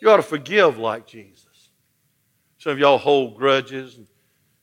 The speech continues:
some of you, uh, let a grudge hold you, and you're bitter. That's not godly. That's fleshly. Want to get even, want to get mad, want to get sad. Folks, you ought to be excited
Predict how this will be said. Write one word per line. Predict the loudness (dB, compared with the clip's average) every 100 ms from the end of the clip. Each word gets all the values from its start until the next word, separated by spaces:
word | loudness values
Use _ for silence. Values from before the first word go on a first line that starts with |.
| _
some | -8 -6 -2
of | -4
you, | -4 -12 -14 _ _ -18
uh, | -14 -14 -14
let | -6 -4
a | -4
grudge | -6 -4 -4 -4
hold | -8 -6 -6 -12
you, | -16 -12 -12 -14 -18
and | -20
you're | -20 _
bitter. | -8 -6 -4 -6 -12 -16 _ _ _ _ _ _
That's | -20 -10
not | -8 -8 _ -14
godly. | -10 -10 -10 -14 -20 -20 _ _ _ _
That's | -20 -20
fleshly. | -20 -12 -8 -8 -10 -16 -18 _ _ _ _ _ _ _ _ _ -8
Want | -8
to | -4
get | 0
even, | 0 0 -4 -6 -10 -10 _ _ _ _ _ _
want | -6 -4
to |
get | -4 -6
mad, | -4 -2 0 0 -2 -4 -6
want | -10
to |
get | -8 -10
sad. | -12 2 2 4 0 -2 -4 -12 _ _ _ _ _ _
Folks, | -6 -4
you | 0
ought | -2
to |
be | 0
excited | -4 -4 0 6 8 6 0